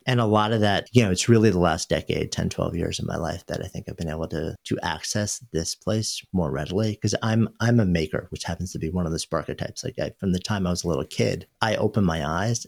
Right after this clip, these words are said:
and the, the fundamental impulse is to make ideas manifest. It's the process of creation. And I, so I've been building stuff from the time that I was a kid. And as I get further into life, the stakes tend to rise, whether it's a company or a brand or a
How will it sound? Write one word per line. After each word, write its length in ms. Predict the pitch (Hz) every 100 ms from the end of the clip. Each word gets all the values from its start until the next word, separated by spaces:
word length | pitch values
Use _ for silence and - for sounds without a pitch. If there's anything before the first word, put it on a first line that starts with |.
| -
and 360 | 95 90 87
the, 160 | 90 - 95
the 80 |
fundamental 580 | 98 - 110 107 95 87
impulse 540 | - 92 - 117 113 -
is 80 | -
to 140 | -
make 180 | - -
ideas 380 | - 76 73 -
manifest. 540 | 69 78 - 82 - -
It's 140 | -
the 120 | -
process 460 | - 87 87 - -
of 140 | 104 -
creation. 480 | - 80 - - - _ -
And 140 | 117
I, 120 | 113 -
so 160 | 120
I've 100 | 107
been 160 | 113 95
building 400 | 82 73 87 80
stuff 340 | - - - _
from 100 | -
the 80 | 82
time 280 | 82 90 78
that 120 | 78
I 100 | 73
was 140 | - 113
a 60 |
kid. 280 | - 87 - -
And 160 | 120 117
as 160 | 107
I 40 | 113
get 200 | 95 -
further 340 | - 110 101
into 180 | 90 87
life, 460 | 98 113 90 - - _ _ _
the 60 | 110
stakes 360 | - 123 117 -
tend 260 | 113 90
to 100 | 85
rise, 500 | 76 82 87 - - -
whether 320 | 104 90 90
it's 100 | 90
a 60 | -
company 560 | - 90 - 98 92
or 220 | 92 - -
a 60 |
brand 440 | - 90 87 90 90
or 160 | -
a 80 | -